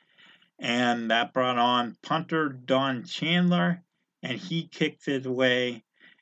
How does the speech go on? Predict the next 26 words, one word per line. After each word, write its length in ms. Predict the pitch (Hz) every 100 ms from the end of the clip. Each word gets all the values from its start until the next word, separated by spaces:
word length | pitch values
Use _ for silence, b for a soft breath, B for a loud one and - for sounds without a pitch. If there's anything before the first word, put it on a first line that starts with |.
| b -
and 400 | 135 131 120 113
the 80 |
ball 320 | 107 120 123 120
ended 280 | 117 113
up 220 | 113 110 -
at 260 | 117 113 -
the 80 |
Kansas 500 | 90 135 139 127 117
City 400 | - 131 113 113 -
thirty-seven. 760 | 131 127 120 - - 113 101 - _ _ _ _ _ b b b b b _ _ _
Chiefs 360 | - 208 180
quarterback 600 | - 196 180 143 139 127 139
Len 300 | 151 156 135
Dawson's 640 | 160 185 180 147 131 - _
first 320 | 143 135 -
pass 380 | - 139 127 -
of 100 | 123
the 100 | 120
Super 420 | - - 135 131
Bowl 260 | 127 131 127
was 260 | 123 113
caught 480 | - - 190 196 185
by 160 | 139 135
receiver 800 | 127 131 - - 170 147 143 131 b b b b
Chris 300 | - 196 180
Burford, 840 | - 131 - 165 180 - 117 101